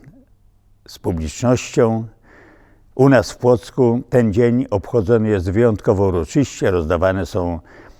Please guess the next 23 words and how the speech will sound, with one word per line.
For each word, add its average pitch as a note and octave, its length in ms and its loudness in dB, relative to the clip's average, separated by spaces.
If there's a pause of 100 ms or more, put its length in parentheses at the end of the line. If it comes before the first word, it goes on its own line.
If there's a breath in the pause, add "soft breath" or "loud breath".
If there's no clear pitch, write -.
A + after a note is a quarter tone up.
(220 soft breath)
srebrne, A2 920 0
no A2 200 2
i G#2+ 160 2
ostatnio F#2+ 500 -2
złote G2 380 0
maski G2 400 -2
przez - 300 -4
Płockie - 380 -2
Towarzystwo F#2 500 -2
Przyjaciół E2+ 420 -4
Teatru. B2 520 0 (960 soft breath)
W - 80 2
ogóle, F#3 180 4
e, B2 680 4
w G2+ 120 -8
naszym D3+ 380 0
mieście D#3 440 0 (640 soft breath)
ten C#3 200 4
dzień D3 200 2
jest - 440 -2
obchodzony C3 880 0 (460)
specjalnie E2+ 680 0
uroczyście. - 680 -8